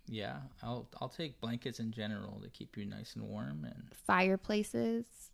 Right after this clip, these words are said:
Speaker 1: Yeah.
Speaker 2: Lighting
Speaker 1: Warm.
Speaker 2: yourself on fire. No, sorry, just <laughs> maybe.
Speaker 1: <laughs> Yeah.
Speaker 2: Maybe not that one. Also, um,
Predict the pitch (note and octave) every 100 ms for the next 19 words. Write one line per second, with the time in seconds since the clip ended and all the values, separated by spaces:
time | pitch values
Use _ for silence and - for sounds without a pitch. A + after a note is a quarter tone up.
0 | - - - - C3+ F#3 - - - -
1 | _ G#3+ G3 F#3+ G3+ G3+ G3 A3 - -
2 | G#3 - - G#3 G3 G3 G#3 A3 - G#3
3 | G3+ - - - F#3+ G#3+ C4 - G3+ -
4 | - - - B3 - - - - - -
5 | - - - F#3+ F#3 F3+ - D3+ C3+ G3+
6 | - F#3+ E3+ A#2+ A2+ A2 A2+ D#3 - -
7 | F3+ F#3 F#3 F3 - F#3 - G3 F#3+ -
8 | - - - - - A3+ A#3+ - B3+ A#3+
9 | A#3 A3+ A#3+ - A#3 A#3 A#3 A#3+